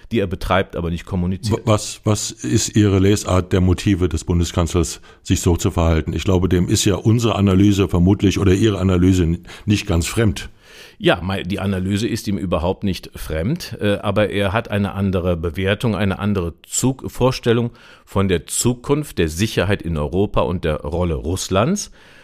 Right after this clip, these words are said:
Speaker 1: Das kann man nur interpretieren, weil der Bundeskanzler sich ja weigert und verweigert, seine Politik und seine Motive öffentlich zu erklären. Ich finde das ein Unding.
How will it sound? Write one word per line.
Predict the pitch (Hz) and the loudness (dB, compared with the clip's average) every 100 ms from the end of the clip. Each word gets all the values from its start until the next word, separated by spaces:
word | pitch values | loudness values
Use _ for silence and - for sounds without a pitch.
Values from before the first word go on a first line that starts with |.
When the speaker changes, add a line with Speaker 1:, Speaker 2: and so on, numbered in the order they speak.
| _ - | _ -4
Speaker 1:
Das | 92 | -4
kann | - 143 | -2 0
man | 139 | 2
nur | 107 98 | 2 0
interpretieren, | 131 143 117 - 87 - 87 92 104 71 | 0 0 0 -2 -4 -4 -2 -2 -2 -4
weil | 85 90 | -2 0
der | 85 | -2
Bundeskanzler | 76 92 110 - 123 131 - 139 143 92 | -2 -2 -2 -4 -4 -4 -4 -6 -6 -4
sich | 101 104 | -4 -2
ja | 101 87 78 - - _ _ - | 0 0 0 -8 -20 _ _ -12
weigert | 76 85 104 104 120 135 | -8 -2 0 2 2 2
und | - 95 90 | 0 -4 -4
verweigert, | - 110 113 92 73 92 92 135 - | -4 0 0 0 -2 -2 -2 -4 -4
seine | 82 90 92 92 | -4 -2 0 -2
Politik | - 90 82 - 123 - | -4 -4 -4 -6 -8 -6
und | 90 | -4
seine | 92 87 | -2 -2
Motive | 85 82 - 95 92 87 80 - - _ - - | -4 -6 -6 -4 -2 -2 -2 -6 -20 _ -8 0
öffentlich | 131 - 104 90 85 | 0 0 -2 -4 -6
zu | - | -6
erklären. | 85 - 76 78 120 | -6 -4 -4 -4 -4
Ich | 113 | -6
finde | - 104 | -2 0
das | 85 82 | -2 -2
ein | 78 - | -4 0
Unding. | 123 110 90 85 101 | 2 4 2 -4 -6